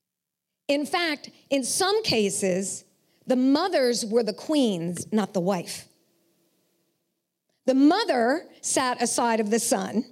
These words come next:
not the wife. Now, that's not in every case, but it was with Bathsheba. Man, but, but you know what she did?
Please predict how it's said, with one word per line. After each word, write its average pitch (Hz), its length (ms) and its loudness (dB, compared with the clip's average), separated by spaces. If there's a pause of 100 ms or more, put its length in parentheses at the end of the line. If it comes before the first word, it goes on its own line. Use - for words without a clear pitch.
(380)
not 262 240 0
the 269 80 0
wife. 311 480 -2 (1500)
Now, 277 140 2
that's 269 240 0
not 294 180 0
in 269 160 2
every 254 300 2
case, - 640 -2 (1300)
but 254 100 2
it 247 80 4
was 254 580 0 (200)
with 233 160 0
Bathsheba. 277 580 0 (1400)
Man, 285 360 2
but, 233 220 0
but 202 220 -2
you 285 80 4
know 269 60 2
what 254 160 2
she 269 160 0
did? 277 320 2